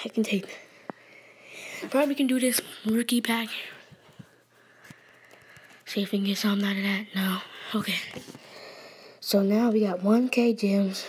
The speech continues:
one thousand gems. Sorry. Let's open up this Madden bonus pack. I can't. Nothing good. Okay. I can understand that.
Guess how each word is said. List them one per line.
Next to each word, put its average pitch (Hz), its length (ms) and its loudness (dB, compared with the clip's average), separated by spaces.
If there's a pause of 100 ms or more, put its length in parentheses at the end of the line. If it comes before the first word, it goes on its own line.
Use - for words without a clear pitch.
(140)
one 196 160 2
thousand 196 340 2
gems. 180 340 -2 (1500)
Sorry. - 220 -6 (840)
Let's 190 140 4
open 208 220 8
up 196 80 4
this 196 160 2
Madden 196 260 6
bonus 180 240 0
pack. - 240 -4 (680)
I 202 80 4
can't. 202 240 6 (1300)
Nothing 214 220 6
good. 160 140 -4
Okay. - 260 -8 (1600)
I 214 80 2
can 214 140 6
understand 202 480 0
that. - 180 -8